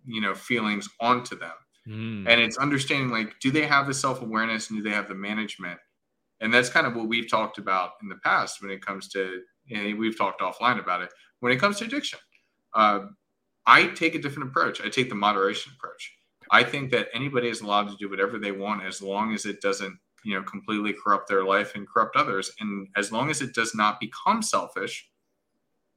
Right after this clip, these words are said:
Speaker 1: it's okay. But once, e-, exactly as you said, once it becomes selfish, that's when it becomes a problem. So that's, that's kind of where I stand on it. And I think it's important to,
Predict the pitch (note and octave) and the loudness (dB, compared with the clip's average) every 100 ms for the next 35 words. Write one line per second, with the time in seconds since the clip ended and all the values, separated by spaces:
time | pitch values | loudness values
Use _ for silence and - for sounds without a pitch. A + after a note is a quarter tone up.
0 | - G#2 A2+ A2 D#3+ B2 - _ _ _ | -16 -2 -2 2 2 0 -4 _ _ _
1 | _ _ _ - A#2 A2+ A#2 D3 D3+ - | _ _ _ 4 6 6 4 4 2 -6
2 | - A#2+ A#2+ B2+ B2 B2 B2+ B2+ A2 A2 | 0 0 0 -2 0 4 4 4 -2 -2
3 | - E3 F#2+ - _ - C3+ C#3 D3+ C3 | 0 0 -2 -8 _ -2 -2 0 -4 0
4 | C3+ B2 - B2+ B2+ F#3+ G3 - - _ | 0 0 -2 -2 -2 -4 -6 -8 -14 _
5 | _ G#2+ A#2 A#2+ - A2 F#2+ F#2+ F#2+ F#2+ | _ 2 4 4 -2 -8 -8 -8 -10 -12
6 | F#2 F2+ E2+ - _ _ _ _ _ _ | -8 -8 -8 -14 _ _ _ _ _ _
7 | _ - A2 A2+ C3+ C3 C3 C3+ - D#3+ | _ -4 4 6 6 2 2 2 4 4
8 | C#3 A#2+ A#2 A2+ A2+ - A2 G#2 G2+ G#2 | 4 4 6 6 4 0 -2 -2 0 0
9 | G#2 G#2 G#2+ - B2+ A#2+ A#2 A#2 G#2+ C3 | 0 2 0 0 -4 -4 -6 -8 -8 -8
10 | C3 A#2 A2 G#2 G#2 | -6 -2 -2 0 -4